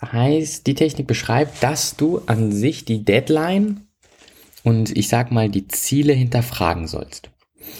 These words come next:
Was heißt das genau? Oftmals setzen wir falsche Ziele. Mit falschen Zielen meine ich nicht, dass diese Ziele sich nicht lohnen zu erreichen,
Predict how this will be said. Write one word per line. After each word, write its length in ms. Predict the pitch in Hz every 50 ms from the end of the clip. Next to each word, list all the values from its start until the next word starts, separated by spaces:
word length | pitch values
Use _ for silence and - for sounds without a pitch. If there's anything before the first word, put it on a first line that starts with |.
| - -
Was 160 | - 120 120
heißt 220 | 147 151 143 147
das 100 | 131 123
genau? 360 | - - 101 95 87 85 87 - - - - - - - - _
Oftmals 760 | - 156 - - - 175 175 175 180 180 180 180 - -
setzen 460 | - 139 143 - - - 151 139 127 120
wir 440 | 127 127 131 131 131 131 127 127 123 - - _ _ _ _ _
falsche 760 | - - - - 123 123 143 156 151 - - - 143 139 135 -
Ziele. 680 | - - - - - - 131 131 120 101 82 78 - - _ _ _ _ _ _ _ _ _ _ _ - - _
Mit 180 | - 110 107 110
falschen 360 | - 135 143 147 - - 139
Zielen 300 | 131 - - 143 139 135
meine 200 | 131 131 127 127
ich 100 | 123 120
nicht, 180 | 156 156 -
dass 240 | - 123 120 - -
diese 300 | - 113 107 113 107 101
Ziele 320 | - - - 131 123 120 113
sich 200 | 110 110 107 -
nicht 160 | 113 101 -
lohnen 280 | 117 120 127 131 127
zu 160 | 120 - - -
erreichen, 600 | - 101 101 123 139 143 151 - - - - -